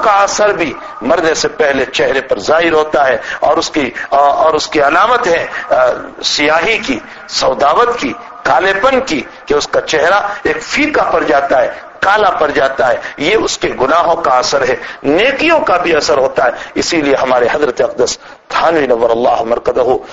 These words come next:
جب حضرت کے زمانے میں سورج گرہن ہوا تو حضرت نے ایک دعا فرمائی، اور اصل میں حضرت کو یہ دعا یاد آ گئی نبی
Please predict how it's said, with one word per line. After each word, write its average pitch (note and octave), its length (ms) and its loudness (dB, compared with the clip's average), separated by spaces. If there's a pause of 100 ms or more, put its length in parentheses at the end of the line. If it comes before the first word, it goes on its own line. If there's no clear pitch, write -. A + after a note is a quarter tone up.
(140)
جب C#3 180 0
حضرت D3+ 360 0
کے D3 100 2
زمانے E3+ 360 2
میں F3+ 100 2
سورج A#3+ 440 2
گرہن D3+ 240 2
ہوا C3+ 280 2 (220)
تو C3 120 4
حضرت G#3 300 2
نے E3 200 0 (240)
ایک C#3 260 -4
دعا E3 200 4
فرمائی، B2+ 420 2 (200)
اور - 140 2 (100)
اصل C#4 340 2
میں G#3+ 140 2
حضرت G#3+ 360 2
کو A#3 100 2
یہ G#3 140 2
دعا G3+ 320 2
یاد F#3+ 260 2
آ G#3+ 180 4
گئی B3+ 160 2 (260)
نبی F3 420 2